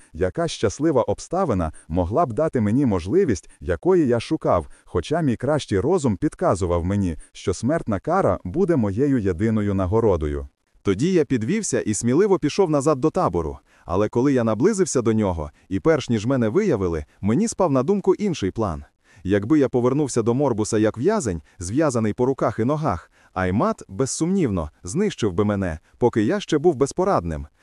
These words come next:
бо він знав про мою велику силу і боявся її.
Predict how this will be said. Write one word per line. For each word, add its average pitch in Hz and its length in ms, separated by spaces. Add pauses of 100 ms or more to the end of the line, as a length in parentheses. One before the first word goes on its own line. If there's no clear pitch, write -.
(160)
бо 101 180
він 120 180
знав 175 300
про 117 160
мою 147 220
велику 160 360
силу 113 360
і 117 120
боявся 156 460
її. 87 400